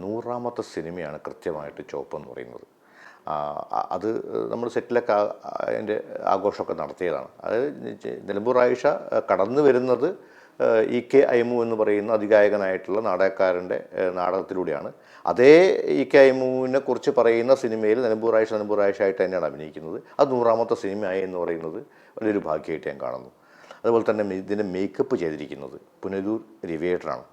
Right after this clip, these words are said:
രവിയേട്ടൻ്റെ അഞ്ഞൂറാമത്തെ സിനിമയായിട്ടാണ് ചുവപ്പ് വരുന്നത്.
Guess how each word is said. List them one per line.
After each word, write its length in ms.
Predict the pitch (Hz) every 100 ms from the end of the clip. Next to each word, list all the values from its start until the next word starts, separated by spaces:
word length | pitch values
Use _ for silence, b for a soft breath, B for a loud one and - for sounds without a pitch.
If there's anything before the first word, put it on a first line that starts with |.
| _ 85
രവിയേട്ടൻ്റെ 540 | 92 104 104 110 104 107
അഞ്ഞൂറാമത്തെ 680 | 95 120 147 120 85 82 - 85
സിനിമയായിട്ടാണ് 600 | 82 80 71 69 73 76
ചുവപ്പ് 240 | 76 69 82
വരുന്നത്. 280 | 71 64